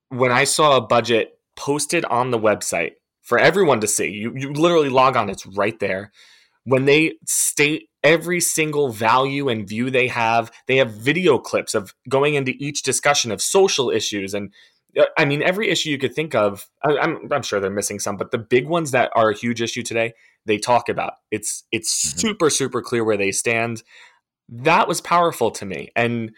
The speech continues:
Speaker 2: um, there are other churches like that too, but I think there's something to be said. And I, and I hope, you know, and I know peop-, I know Emergence is gonna listen to this podcast. I know it's gonna get to them. One question I have for them is, why don't they make their budget public?
Speaker 3: Mm.
Speaker 2: Why are their views not on their website?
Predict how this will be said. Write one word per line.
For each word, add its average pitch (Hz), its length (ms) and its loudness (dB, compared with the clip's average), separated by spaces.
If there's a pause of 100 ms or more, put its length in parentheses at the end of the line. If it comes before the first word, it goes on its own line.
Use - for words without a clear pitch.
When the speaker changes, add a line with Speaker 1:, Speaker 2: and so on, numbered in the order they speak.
(360)
Speaker 2:
um, 113 480 0
there 151 100 6
are 196 380 6
other 233 200 2
churches 107 380 -4
like 107 160 0
that 113 160 -2
too, 175 180 -2
but 120 120 0
I 110 80 6
think 170 260 -6
there's 202 200 -2
something 151 340 -4
to 123 60 -4
be 117 160 -4
said. 104 500 2 (180)
And 110 160 0
I, 107 160 -2
and 113 140 0
I 113 80 2
hope, 131 340 -4 (340)
you 123 80 -4
know, 107 200 2
and 131 120 4
I 135 100 4
know 143 220 4
peop-, 147 320 -6
I 123 120 2
know 160 160 4
Emergence 117 480 2
is 101 100 -8
gonna 104 200 -2
listen 98 300 -4
to - 100 -14
this 82 140 -8
podcast. - 520 -10
I 113 80 0
know 117 180 2
it's 104 100 -4
gonna 95 200 -10
get 95 140 -12
to - 100 -12
them. - 160 -12 (140)
One 139 280 -2
question 143 300 -4
I 110 100 0
have 107 160 -2
for 113 60 -4
them 117 140 -4
is, 101 120 -8
why 104 220 2
don't 120 200 -4
they 127 100 -4
make 113 200 -6
their 107 140 -4
budget 92 340 -12
public? - 380 -10 (240)
Speaker 3:
Mm. 82 160 -2
Speaker 2:
Why 117 220 4
are 139 120 2
their 156 180 0
views 143 320 -6
not 147 200 0
on 135 120 0
their 131 140 -2
website? 117 560 -2